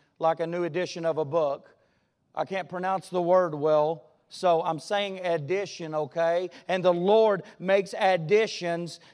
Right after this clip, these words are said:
to you and I. Way before this drought ever took place, ever came about,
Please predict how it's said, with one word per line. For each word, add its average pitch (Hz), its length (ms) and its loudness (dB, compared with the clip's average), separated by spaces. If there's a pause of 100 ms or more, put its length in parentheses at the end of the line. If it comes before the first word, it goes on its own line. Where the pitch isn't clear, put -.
(120)
to 185 160 0
you 185 340 0
and 180 140 2
I. 156 500 2 (240)
Way 277 680 4 (360)
before 240 640 0
this 240 320 -2
drought 180 800 0 (800)
ever 269 500 0
took 240 420 -2
place, - 800 -2 (480)
ever 294 420 4
came 247 360 -6
about, 196 720 -2